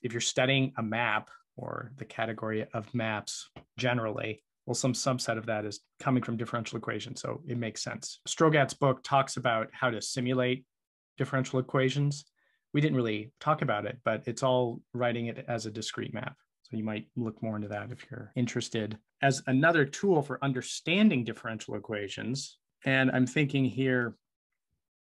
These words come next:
we haven't, uh, said really anything about this, but if you've got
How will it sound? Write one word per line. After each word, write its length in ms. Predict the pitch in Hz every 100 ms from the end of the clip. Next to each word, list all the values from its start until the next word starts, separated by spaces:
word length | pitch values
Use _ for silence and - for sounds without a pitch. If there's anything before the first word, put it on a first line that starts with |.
| _ _ _
we 100 | 151
haven't, 300 | 135 131 113 - _ _ - - -
uh, 140 | 117
said 360 | 110 - 175 165 -
really 240 | 127 120
anything 300 | 131 117 117
about 240 | 113 107 104
this, 240 | 98 - -
but 140 | 113 -
if 160 | 135
you've 140 | 127 127
got 380 | 139 131 131